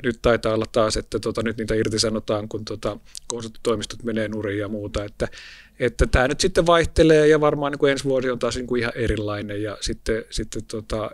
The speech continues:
ehkä sitten toi, ää, niin kuin tää generatiivisen tekoälyn kautta sitten nyt on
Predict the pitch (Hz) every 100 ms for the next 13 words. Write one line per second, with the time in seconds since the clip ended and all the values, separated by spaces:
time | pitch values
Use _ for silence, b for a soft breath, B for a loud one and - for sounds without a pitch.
0 | - 113 - 117 110 113 - 117 113 110
1 | - _ - _ - - - - - 120
2 | 110 104 107 123 113 113 110 B B B
3 | 123 120 135 127 123 120 113 110 110 120
4 | 123 120 110 107 110 110 107 113 110 -
5 | 110 110 117 110